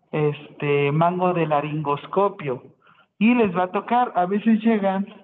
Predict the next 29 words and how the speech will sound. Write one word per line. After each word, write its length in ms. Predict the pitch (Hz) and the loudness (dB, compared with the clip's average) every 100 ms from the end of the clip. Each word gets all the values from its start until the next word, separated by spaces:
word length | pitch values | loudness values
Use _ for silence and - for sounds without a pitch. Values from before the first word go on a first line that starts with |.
| _ _ _ _ _ _ - | _ _ _ _ _ _ -4
y 120 | 170 | -2
tenemos 600 | 170 190 202 208 220 214 | 0 0 2 2 0 0
nuestro 400 | 180 170 175 160 | -2 -2 -2 -4
ligamento 1300 | 160 160 165 190 214 214 - - 156 151 - - _ _ _ _ _ _ _ _ _ _ _ _ - | -2 0 0 2 4 2 0 -4 -4 -4 -12 -20 _ _ _ _ _ _ _ _ _ _ _ _ -4
que 100 | 160 | -4
está 220 | 151 175 | -2 -2
arribita 440 | 175 180 185 190 | 0 -2 0 0
de 140 | 185 165 | 0 0
la 160 | 160 | -2
glotis 520 | 156 170 185 185 - - - - | -2 0 0 -2 -14 -20 -20 -16
o 120 | - 143 | -6 -2
de 100 | 143 | 0
la 80 | |
epiglotis. 760 | 143 143 156 151 160 175 170 139 - _ _ _ _ _ _ _ _ _ _ - | 0 -2 -6 -4 -2 -2 -4 -20 -20 _ _ _ _ _ _ _ _ _ _ -2
Ustedes 420 | 180 170 240 240 | -2 2 2 4
van 100 | 240 | 4
a 60 | 240 | 2
encontrar 480 | 233 214 220 214 214 | 2 0 -2 -4 -2
que 80 | |
le 100 | 202 | -2
dicen 300 | 190 190 208 | 0 0 0
cuerdas 520 | 196 196 185 180 180 - | 0 0 0 -2 -4 -2
falsas. 520 | 202 208 196 - 143 - - _ _ _ _ | -2 -2 -4 -4 -4 -6 -20 _ _ _ _
Las 240 | - 185 190 | -2 0 0
cuerdas 420 | 247 269 302 294 | -2 -2 -2 -2
verdaderas 800 | 254 185 165 147 175 190 160 180 - | -2 -2 -4 -4 -2 -2 -2 -2 -6
están 340 | 165 165 170 | -8 -4 -2
al 160 | 180 185 | -2 -2
ladito 680 | 175 170 175 175 180 - | -2 -4 -6 -2 -2 -2